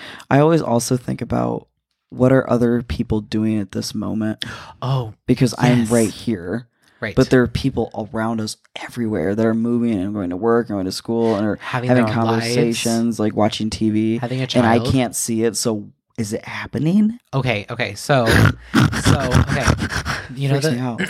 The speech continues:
Speaker 2: <clears throat> you know, you know the, the, the philosophical question of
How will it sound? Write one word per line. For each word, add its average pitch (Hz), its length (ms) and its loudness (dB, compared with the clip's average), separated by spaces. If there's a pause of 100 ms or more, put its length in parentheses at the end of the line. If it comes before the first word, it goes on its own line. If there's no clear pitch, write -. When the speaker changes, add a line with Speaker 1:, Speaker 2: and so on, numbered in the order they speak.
(260)
Speaker 2:
<clears throat> - 260 -6
you 143 120 4
know, 139 120 0
you 143 100 0
know 139 100 2
the, 135 400 4
the, 120 180 4
the 113 120 -2
philosophical 113 800 0
question 104 440 -2
of 98 340 -4